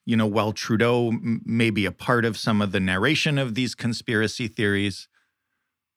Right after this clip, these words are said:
what we're seeing right now is an actual Canadian QAnon personality, I guess, influencer. Um, can you just tell me a little bit about, like, who is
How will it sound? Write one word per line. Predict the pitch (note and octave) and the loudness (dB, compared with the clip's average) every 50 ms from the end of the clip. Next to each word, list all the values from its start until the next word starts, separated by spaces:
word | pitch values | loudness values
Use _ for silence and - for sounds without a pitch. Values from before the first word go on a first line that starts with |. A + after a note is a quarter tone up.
| _ _ | _ _
what | - - A2+ A#2+ D#3 F3+ D#3+ | -12 -6 -2 0 0 2 2
we're | C#3 D3+ D#3 | 2 2 2
seeing | C#3+ - - D#3 C#3 C3 | 2 0 0 0 0 2
right | B2+ B2 A#2+ B2 | 2 2 0 0
now | B2 A#2 A#2 A#2 | 0 0 0 0
is | A2+ - | 0 0
an | A2 A2 | -2 -2
actual | - A#2+ A2+ G#2+ - - B2 A2+ A2+ A2 G#2+ G#2+ G2 G2 - _ _ _ _ _ - | 0 0 -2 -2 -2 -2 0 0 2 2 0 -2 -4 -6 -12 _ _ _ _ _ -16
Canadian | - - - D#3 C#3 A#2 A#2+ C#3+ C#3+ C#3 C#3 C#3 C3 A#2 A2+ | -10 -6 -4 -2 0 2 2 2 2 2 0 0 0 -2 -4
QAnon | - - - - C3 C3 C#3 C3 C3 B2+ B2+ B2+ B2+ B2 B2 B2 B2 A2+ A2+ G#2+ _ _ _ _ - | -6 -8 -2 0 2 2 2 2 2 2 2 0 0 0 -2 -2 -2 -4 -6 -8 _ _ _ _ -10
personality, | - C3 B2 - - B2 G#2+ - - C3+ E3 F3+ F#3 G3 G3+ | -6 -6 -4 -4 -2 -2 -2 0 2 2 2 4 2 2 2
I | G3 F#3+ | 0 0
guess, | F3+ F#3 F#3 G#3+ A3+ - - - | 0 -2 -2 -2 -2 -4 -8 -6
influencer. | - D#3 C#3+ F#3 G3 - - A3 G#3+ G3+ G3+ G#3 G#3+ - - - A3 A#3 A3+ E3+ - | -2 0 2 2 2 0 0 0 2 2 2 2 0 0 -2 -2 -2 -2 -2 -6 -8
Um, | - - E3 E3+ F3+ F3 F3+ E3+ - _ - - - - - - _ _ - | -8 -6 -2 -2 -2 -2 -4 -6 -8 _ -20 -20 -20 -20 -20 -20 _ _ -2
can | - B3 | 0 0
you | D4+ | 0
just | D#4 D#4 - - _ _ - | 0 -4 -6 -10 _ _ -10
tell | - - D3+ D3 | -6 -2 0 0
me | E3 E3+ | 2 2
a | E3 | 2
little | D3 D3 E3 F3+ | 2 2 2 2
bit | E3+ F3+ E3+ | 2 0 2
about, | D#3 D#3+ D#3+ D3+ | 2 0 0 0
like, | D#3 C#3 C3+ | -2 -2 -2
who | - - - A3 A3 G#3 | -4 -2 0 2 2 4
is | F3+ D#3+ D#3+ D#3 C3 - | 4 2 2 0 -4 -10